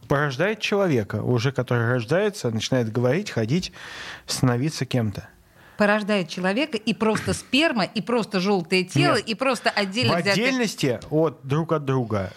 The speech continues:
Speaker 1: жизнь не возникает.
Speaker 2: Ну, в общем, ваша логика понятна. Хорошо. А,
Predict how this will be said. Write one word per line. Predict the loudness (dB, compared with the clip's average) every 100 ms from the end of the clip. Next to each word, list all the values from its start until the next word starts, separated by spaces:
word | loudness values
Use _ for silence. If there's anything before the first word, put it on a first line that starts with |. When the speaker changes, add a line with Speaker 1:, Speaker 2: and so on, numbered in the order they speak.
| -2
Speaker 1:
жизнь | 2 2 2
не | 2
возникает. | 2 2 2 2 -2 -6 -10 -14 -6
Speaker 2:
Ну, | 0
в | 0
общем, | 2 0
ваша | 0 0
логика | -2 -4 -2
понятна. | -2 -2 -6 -4
Хорошо. | -2 -2 -2 -8 -10 -18 -16 0
А, | 2 4 4 2 0